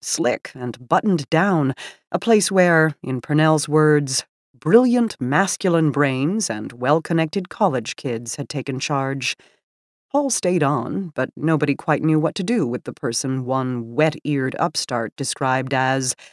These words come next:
the gung-ho lady from the war. In nineteen fifty-three, the head of the C I A, Allen Dulles, convened a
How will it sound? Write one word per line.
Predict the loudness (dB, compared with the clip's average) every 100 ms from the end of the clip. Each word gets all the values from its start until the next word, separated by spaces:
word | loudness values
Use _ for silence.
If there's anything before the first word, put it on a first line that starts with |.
| _ _
the | -2 0
gung-ho | 2 4 4 2 2 2
lady | 2 0 -4 -4 -8 -10 -8
from | -4 -2
the | -4
war. | -4 -4 -4 -6 -12 _ _ _ _ _ _ _
In | 2
nineteen | 4 2 0 0
fifty-three, | 0 -2 -4 -6 -6 -6 -6
the | -6 -4
head | 0 0
of | 0
the | -2
C | -2 0
I | -2
A, | -2 -2 -2 -2 -4 -2
Allen | 0 0 -2 -4
Dulles, | 0 0 2 0 -4 -6 -4
convened | 2 2 4 4 4 2
a | -2 0 0 -2